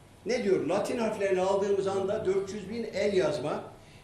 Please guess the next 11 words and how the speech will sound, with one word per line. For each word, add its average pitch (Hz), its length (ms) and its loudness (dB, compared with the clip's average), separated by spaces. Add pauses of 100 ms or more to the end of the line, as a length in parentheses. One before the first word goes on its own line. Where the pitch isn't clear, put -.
(160)
iki 208 260 -6
yüz 226 200 -4
bin 202 200 0
basma 175 380 -2
kitaptan 196 540 -4
vazgeçtiğimizin 180 880 -2
korkunç 185 440 -6
hovardalığını 165 720 -4
da 214 80 -4
hesaba 180 420 -6
katmıyorum. 190 460 -4